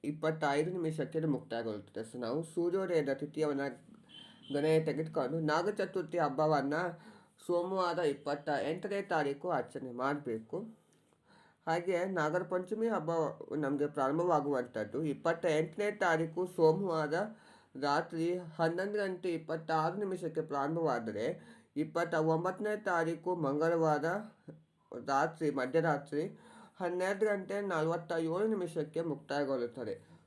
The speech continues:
So ನಾವು ಸೂರ್ಯೋದಯದ ತಿಥಿಯನ್ನ ಗಣನೆ ತೆಗೆದುಕೊಂಡು ಇಪ್ಪತ್ತ ಒಂಬತ್ತನೇ ತಾರೀಕು ನಾಗರ ಪಂಚಮಿ ಹಬ್ಬವನ್ನ ಆಚರಣೆ ಮಾಡ್ತೇವೆ. ಹಾಗೆ ನಿಮ್ಗೆ ಷಷ್ಠಿ ತಿಥಿ ಯಾವಾಗ ಅನ್ನೋದಾದ್ರೆ, ನಮ್ಗೆ ಮಂಗಳವಾರ ಇಪ್ಪತ್ತ ಒಂಬತ್ತನೇ ತಾರೀಕು ಮಧ್ಯರಾತ್ರಿ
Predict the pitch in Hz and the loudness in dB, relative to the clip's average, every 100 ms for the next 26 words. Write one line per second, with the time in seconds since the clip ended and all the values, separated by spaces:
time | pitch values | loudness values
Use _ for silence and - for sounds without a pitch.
0 | _ 175 160 147 175 175 185 180 185 196 | _ -2 0 2 0 0 2 2 0 -2
1 | 185 165 165 160 170 151 156 196 220 - | -2 -2 -4 -4 0 0 0 -2 -4 -16
2 | - 135 156 156 156 160 156 170 170 151 | -12 -4 0 2 2 2 0 -2 0 0
3 | 160 165 156 170 165 165 151 151 175 185 | 2 0 0 0 0 2 2 2 0 -2
4 | 202 202 185 170 165 180 147 135 151 180 | -4 0 0 0 0 -2 2 2 2 0
5 | 180 165 160 202 220 185 156 156 151 190 | 2 0 0 2 2 2 2 2 2 0
6 | 156 156 143 139 123 123 120 110 - _ | -2 -2 -2 -2 -2 -4 -4 -4 -6 _
7 | - - - - _ - 170 190 202 202 | -20 -20 -20 -20 _ 0 0 2 0 0
8 | 151 160 175 196 - 202 196 185 160 160 | 0 -2 -2 -4 -2 0 2 2 2 4
9 | 160 151 147 - - - 143 151 165 165 | 2 2 -2 -4 -18 -8 -2 0 2 2
10 | 135 120 113 123 196 - - 165 165 170 | 0 0 -4 -4 -4 -12 -10 -4 0 0
11 | 160 151 156 175 185 180 180 165 170 170 | 2 0 2 2 2 2 2 0 -2 0
12 | 160 156 156 180 185 202 202 170 165 160 | 2 2 2 -2 -2 -4 2 2 2 0
13 | 202 185 151 160 165 160 160 170 | 0 0 0 2 2 2 2 -2